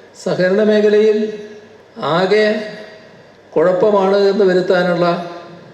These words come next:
ബോധപൂർവമായ ചില നീക്കങ്ങളുണ്ട്. അത് ശരിയല്ല എന്ന് സഹകാരികളായ എല്ലാവർക്കും അറിയാം. ഏതാനും ചിലത് മാത്രമാണ് ഈ തരത്തിലുള്ള ക്രമക്കേടുകൾ കാണിച്ചിട്ടുള്ളത്.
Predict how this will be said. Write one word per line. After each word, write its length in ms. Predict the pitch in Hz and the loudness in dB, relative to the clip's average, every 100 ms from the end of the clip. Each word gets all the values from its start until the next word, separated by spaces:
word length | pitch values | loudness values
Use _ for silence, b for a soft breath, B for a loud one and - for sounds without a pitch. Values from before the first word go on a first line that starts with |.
| - | -6
ബോധപൂർവമായ 720 | 160 170 190 202 233 214 220 | 0 2 2 2 2 2 2
ചില 160 | 208 202 | 2 2
നീക്കങ്ങളുണ്ട്. 640 | 190 175 170 151 120 104 - - - - - | 0 0 0 0 -2 -4 -12 -14 -20 -16 -6
അത് 140 | 151 | -2
ശരിയല്ല 440 | 185 190 208 220 214 | 0 0 2 0 2
എന്ന് 340 | 202 180 190 196 - - - - - | 0 0 -4 -6 -10 -16 -20 -16 -4
സഹകാരികളായ 680 | 170 165 190 190 185 180 170 | -2 2 2 2 2 2 2
എല്ലാവർക്കും 540 | 160 160 160 170 143 | 2 2 2 0 0
അറിയാം. 300 | 123 101 104 - - - - - - | 0 -2 -6 -12 -18 -20 -20 -20 -6
ഏതാനും 500 | 131 151 190 202 214 254 - - - - - - - | -2 2 2 2 0 -2 -8 -12 -18 -20 -20 -20 -6
ചിലത് 380 | 190 196 190 131 - - - - - - - - | 0 2 2 0 -2 -8 -14 -16 -20 -20 -16 -4
മാത്രമാണ് 600 | 147 170 202 190 180 185 196 - - - - - - - - - - | -2 0 0 0 0 -2 -4 -10 -16 -20 -20 -20 -20 -20 -20 -20 -8
ഈ 120 | 160 185 | -2 0
തരത്തിലുള്ള 500 | 208 202 208 208 202 | 2 2 2 2 2
ക്രമക്കേടുകൾ 540 | 175 180 214 185 180 160 | 0 0 0 2 2 0
കാണിച്ചിട്ടുള്ളത്. 560 | 151 139 135 117 104 | 0 0 -4 -6 -8